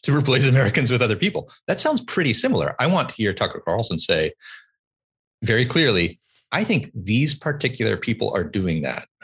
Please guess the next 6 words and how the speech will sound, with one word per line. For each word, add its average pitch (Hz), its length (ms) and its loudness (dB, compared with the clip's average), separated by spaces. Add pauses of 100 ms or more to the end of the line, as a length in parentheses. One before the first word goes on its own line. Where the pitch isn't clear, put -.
(420)
And 120 360 2
the 104 100 -2
Buffalo 120 320 0
Manifesto 92 760 -2 (460)
helpfully 113 460 0
says, 90 400 0